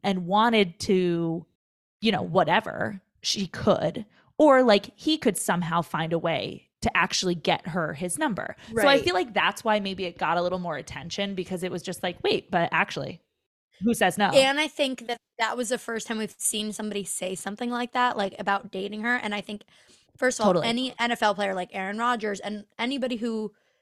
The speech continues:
Speaker 2: anybody who's, who's anybody that was there got some sort of attention, whether they have their own podcast, whether it was a tweet,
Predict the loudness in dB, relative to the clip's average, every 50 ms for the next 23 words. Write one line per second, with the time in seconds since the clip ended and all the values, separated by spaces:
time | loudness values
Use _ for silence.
0 | _ _ _ _ _ -4 -2 0 2 2 2 2 0 -2 -4 -6 -8 -6 -6 -4
1 | -4 -2 0 0 2 2 2 2 2 2 0 -2 -6 -6 0 2 4 4 4 2
2 | -2 -6 -4 -4 -2 -2 0 0 -2 -2 -4 -6 _ _ _ _ _ _ _ _
3 | _ _ -14 -4 0 2 2 4 2 2 0 -4 -10 _ _ _ _ _ _ -6
4 | -2 -2 0 -2 -2 -2 -2 -2 -2 -2 -4 -6 -4 -4 -2 -2 -2 -2 -2 -2
5 | -2 -2 -4 -6 -4 -2 -2 0 0 -2 -2 -2 -2 -2 -2 -2 -2 -2 -2 -2
6 | -4 -4 -2 2 2 2 2 2 0 -2 0 0 -2 -4 -6 -6 -6 -6 -6 -6
7 | -8 -10 -12 -14 -14 -12 -8 -4 -2 -2 -2 -4 -6